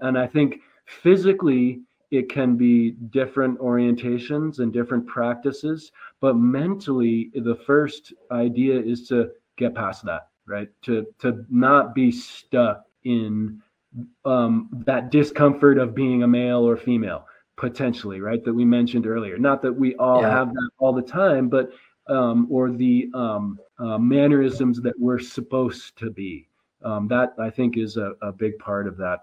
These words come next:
Speaker 1: Fusing the, um, internal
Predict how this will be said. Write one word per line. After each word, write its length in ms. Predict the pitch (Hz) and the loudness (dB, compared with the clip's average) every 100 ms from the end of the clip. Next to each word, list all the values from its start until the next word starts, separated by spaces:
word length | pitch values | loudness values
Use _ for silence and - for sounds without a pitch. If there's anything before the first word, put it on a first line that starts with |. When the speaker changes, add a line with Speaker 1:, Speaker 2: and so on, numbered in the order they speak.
| - | -6
Speaker 1:
Fusing 760 | 135 131 123 123 120 117 117 120 | 2 2 4 2 2 2 -2 -6
the, 520 | 113 107 104 104 104 _ _ | -4 -2 -2 -2 -4 _ _
um, 300 | 123 113 104 | -12 -8 -4
internal 960 | 101 117 120 - 127 123 123 120 117 | 0 0 -2 -2 2 4 4 2 2